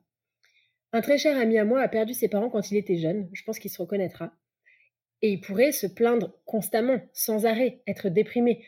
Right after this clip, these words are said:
ne plus avoir goût à la vie. Au lieu de ça, il choisit de sourire à la vie et d'en profiter au maximum parce qu'il connaît sa valeur. Ça veut pas dire que c'est plus facile pour lui,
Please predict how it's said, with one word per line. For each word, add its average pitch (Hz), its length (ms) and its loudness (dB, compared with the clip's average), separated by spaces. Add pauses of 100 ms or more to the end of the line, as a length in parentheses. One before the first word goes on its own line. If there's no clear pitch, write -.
(140)
ne 202 80 4
plus 190 180 0
avoir 208 260 2
goût 196 200 2
à 208 80 6
la 190 100 4
vie. 233 240 -4 (680)
Au 254 60 4
lieu 269 180 4
de - 40 -12
ça, 254 240 -4 (320)
il 233 120 -2
choisit 269 300 4
de - 40 -4
sourire 240 320 2
à 214 80 2
la 202 120 4
vie 202 340 -4
et 226 60 4
d'en 208 120 4
profiter 226 400 -2
au 208 60 8
maximum 220 520 0
parce - 180 -4
qu'il - 120 -20
connaît 220 240 2
sa 190 160 -2
valeur. 170 500 -2 (380)
Ça 226 100 4
veut 214 120 6
pas 285 100 6
dire 349 160 4
que 269 80 -2
c'est 214 140 -2
plus 220 140 -8
facile 196 380 -4
pour 180 140 -12
lui, 311 320 2